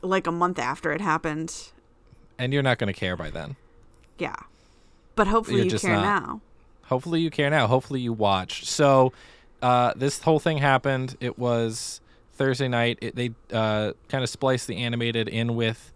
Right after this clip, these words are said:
Speaker 2: some live performances, kinda like we thought they were gonna do, kinda like what they did with Little Mermaid.
Speaker 1: But better, I
Speaker 2: Um,
Speaker 1: thought.
Speaker 2: Oh, absolutely better.
Speaker 1: Because with Little Mermaid, it was very much like, here's the entire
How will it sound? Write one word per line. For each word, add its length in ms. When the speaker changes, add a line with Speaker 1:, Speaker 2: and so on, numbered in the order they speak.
Speaker 2:
some 240
live 280
performances, 840
kinda 240
like 200
we 80
thought 180
they 60
were 100
gonna 160
do, 220
kinda 280
like 160
what 120
they 80
did 160
with 180
Little 180
Mermaid. 460
Speaker 1:
But 240
better, 280
I 220
Speaker 2:
Um, 100
Speaker 1:
thought. 560
Speaker 2:
Oh, 280
absolutely 540
better. 380
Speaker 1:
Because 560
with 220
Little 220
Mermaid, 420
it 160
was 180
very 220
much 240
like, 160
here's 260
the 160
entire 880